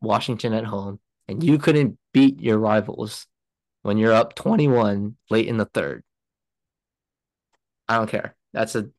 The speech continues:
very disappointing first season for Dan Lanning. If he, this happens again next year, fire him. You can't, you can't, this is Oregon. <laughs> It's not time to mess around.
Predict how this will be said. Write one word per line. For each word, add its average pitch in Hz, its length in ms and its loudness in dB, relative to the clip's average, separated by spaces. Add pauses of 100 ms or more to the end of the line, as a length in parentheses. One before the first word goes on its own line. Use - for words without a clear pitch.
(240)
very 117 420 4
disappointing 107 560 -2
first 104 240 -4
season 104 260 -4
for 104 140 -10
Dan 95 240 -10
Lanning. 92 280 -12
If 110 140 -6
he, 202 140 4
this 247 240 2
happens 226 340 2
again 131 280 2
next 151 200 -2
year, 165 200 2 (720)
fire 247 300 4
him. - 200 -4 (1160)
You 160 160 0
can't, 269 240 0
you 185 140 2
can't, - 200 -6
this 170 140 0
is 196 100 0
Oregon. 143 680 2
<laughs> - 60 -6
It's 220 180 4
not 214 220 2
time 170 180 0
to 143 80 0
mess 131 240 -2
around. 120 300 -6